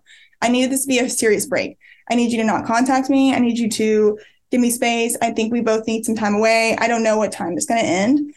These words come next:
So I think we need to just kind of feel it out and see where we go from here." And I said, "And for that reason, you have the right to date other people if you want. I don't want you to feel like you're in limbo.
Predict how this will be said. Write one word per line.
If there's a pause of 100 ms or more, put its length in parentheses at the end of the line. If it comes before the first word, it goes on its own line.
So
I
think
we
need
to
just
kind
of
feel
it
out
and
see
where
we
go
from
here."
And
I
said,
"And
for
that
reason,
you
have
the
right
to
date
other
people
if
you
want.
I
don't
want
you
to
feel
like
you're
in
limbo.